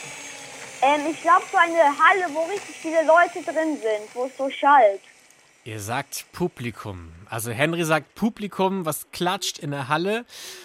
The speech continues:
Speaker 2: Und Paula sagt, dass es eine Flasche ist. Herr Müller, was sagen Sie zu diesen beiden Antworten?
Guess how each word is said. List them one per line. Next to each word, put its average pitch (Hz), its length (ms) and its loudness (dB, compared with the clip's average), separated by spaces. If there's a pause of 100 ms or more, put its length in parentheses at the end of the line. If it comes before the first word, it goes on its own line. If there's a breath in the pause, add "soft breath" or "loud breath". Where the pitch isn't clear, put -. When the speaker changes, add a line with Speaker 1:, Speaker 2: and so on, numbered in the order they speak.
(160 loud breath)
Speaker 2:
Und 143 260 -2
Paula 175 560 6
sagt, 135 680 -4 (120)
dass 160 400 -2
es - 480 -6 (140)
eine 139 200 -4
Flasche - 680 -6
ist. - 380 -14 (560 soft breath)
Herr 143 140 0
Müller, 170 260 4
was 143 100 2
sagen 170 260 2
Sie 160 120 -4
zu - 160 -4
diesen 170 180 0
beiden 151 260 2
Antworten? 110 520 -8